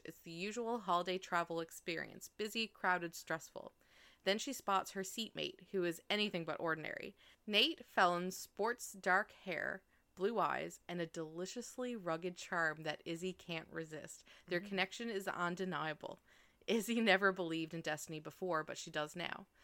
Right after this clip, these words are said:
Speaker 1: Just ninety seconds after takeoff, their plane goes down in the Missouri River. Their lives change, they change.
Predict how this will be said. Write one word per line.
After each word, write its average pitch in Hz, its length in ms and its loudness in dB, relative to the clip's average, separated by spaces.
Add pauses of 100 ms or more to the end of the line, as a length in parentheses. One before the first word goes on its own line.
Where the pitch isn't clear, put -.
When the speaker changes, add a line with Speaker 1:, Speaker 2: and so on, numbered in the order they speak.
(180)
Speaker 1:
Just 190 280 2
ninety 202 360 2
seconds 185 460 0
after 165 340 -2
takeoff, 156 720 -2
their 175 140 0
plane 175 400 -2
goes 180 200 2
down 151 320 0
in 156 120 -6
the 151 80 -4
Missouri 151 480 -6
River. 151 380 -6 (500)
Their 170 140 2
lives 160 440 6
change, 151 560 -4
they 151 200 0
change. - 500 -10